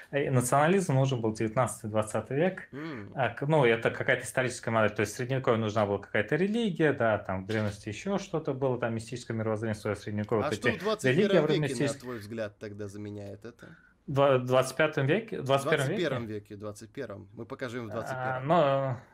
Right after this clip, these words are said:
Speaker 1: ну, смотри, я, э, там, ну, я, я говорю, я потомок татар, мишар и башкир.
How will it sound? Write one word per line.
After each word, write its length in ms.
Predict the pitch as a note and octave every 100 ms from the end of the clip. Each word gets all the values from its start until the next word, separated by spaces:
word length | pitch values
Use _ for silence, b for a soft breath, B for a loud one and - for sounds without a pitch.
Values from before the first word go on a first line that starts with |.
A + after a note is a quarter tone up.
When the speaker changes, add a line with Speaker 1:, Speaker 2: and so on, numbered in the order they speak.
| -
Speaker 1:
ну, 140 | D#3
смотри, 480 | D#3 F#3+ F#3 E3+ B2
я, 1120 | B2+ C#3+ D3+ D#3 D3 C#3+ C#3+ C#3 C3+ C3 C3
э, 300 | D3 D#3+ C3
там, 340 | B2 A2+ A2 A#2+
ну, 80 | B2+
я, 240 | G#2+ G#2+ C3+
я 180 | A#2+
говорю, 220 | A2 A#2+ A2
я 100 | G#2
потомок 400 | B2+ B2 A2 -
татар, 380 | A#2+ A#2+ A#2+
мишар 580 | B2 C3+ B2 A#2+ - A#2
и 40 | G#2+
башкир. 360 | A#2+ - F3